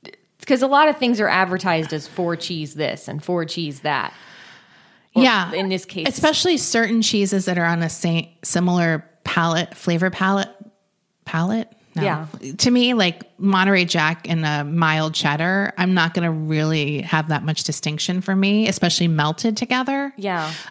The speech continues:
Speaker 2: I, I mean, I would be curious to have, like, a cheese tasting
Speaker 1: Yeah.
Speaker 2: and be like, "Here it is with two, here it is with three." Some things I can see, like,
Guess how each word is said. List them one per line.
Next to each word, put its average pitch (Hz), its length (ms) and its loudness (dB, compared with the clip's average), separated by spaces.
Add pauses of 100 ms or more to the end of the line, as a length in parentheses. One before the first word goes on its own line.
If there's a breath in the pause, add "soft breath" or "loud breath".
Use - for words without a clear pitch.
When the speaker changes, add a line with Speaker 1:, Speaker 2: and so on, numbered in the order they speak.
Speaker 2:
I, 254 260 2
I - 40 0
mean, 359 120 0
I 311 80 2
would 381 160 -2
be 381 100 2
curious 220 840 0 (360)
to - 120 2
have, 175 280 0
like, 170 160 -2
a 180 40 0
cheese 175 380 0
tasting 151 800 -4 (260)
Speaker 1:
Yeah. 185 220 -6
Speaker 2:
and 202 140 2
be 196 100 4
like, 175 240 0
"Here 196 240 2
it 208 80 2
is 196 160 0
with 180 140 -4
two, 160 480 0
here 170 240 0
it 165 40 0
is 160 120 -4
with 160 160 -4
three." 135 240 -2 (240 loud breath)
Some 302 240 0
things 392 180 -2
I 277 100 2
can 196 300 0
see, 175 240 -2
like, 147 240 -2